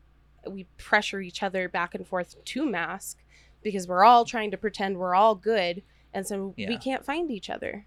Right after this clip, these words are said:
Speaker 2: Right.
Speaker 1: And that leaves us feeling alone and isolated and without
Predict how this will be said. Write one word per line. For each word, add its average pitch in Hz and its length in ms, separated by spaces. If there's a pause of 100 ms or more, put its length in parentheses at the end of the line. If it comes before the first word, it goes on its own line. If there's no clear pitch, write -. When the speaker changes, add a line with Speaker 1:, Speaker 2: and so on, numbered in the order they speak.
(140)
Speaker 2:
Right. 113 260 (160)
Speaker 1:
And 214 220
that 214 180
leaves 233 220
us 233 160
feeling 208 480 (220)
alone 202 580
and 202 140
isolated 190 760 (420)
and 190 460 (800)
without 214 840